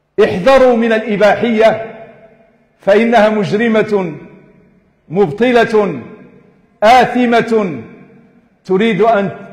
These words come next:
تجعل الناس منسلخين عن دينهم وقيمهم وأخلاقهم وعن أحكامهم التي حكم الله لهم،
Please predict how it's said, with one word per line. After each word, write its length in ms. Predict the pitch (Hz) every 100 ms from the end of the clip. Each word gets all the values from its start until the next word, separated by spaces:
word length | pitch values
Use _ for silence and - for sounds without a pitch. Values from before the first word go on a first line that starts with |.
| - - _ _ _
تجعل 440 | 226 262 175 208 220
الناس 480 | 202 196 208 214 196 185 175 - -
منسلخين 880 | 185 226 - 220 202 190 - 254 220
عن 300 | 175 190 175 - - - - _ _
دينهم 760 | 139 127 277 277 240 208 190 139 - - - - _ _ -
وقيمهم 840 | 180 - 233 240 220 196 202 190
وأخلاقهم 1000 | 180 - - 226 240 247 254 220 226 160 - - - _ _ _ _ _
وعن 300 | 170 202 233
أحكامهم 880 | 247 - 247 254 226 226 226 214 175 - - - - -
التي 600 | 196 220 226 233 240 208 175 - - - _
حكم 560 | - - 233 269 247 220
الله 380 | 196 214 190 214
لهم، 580 | 240 214 220 175 147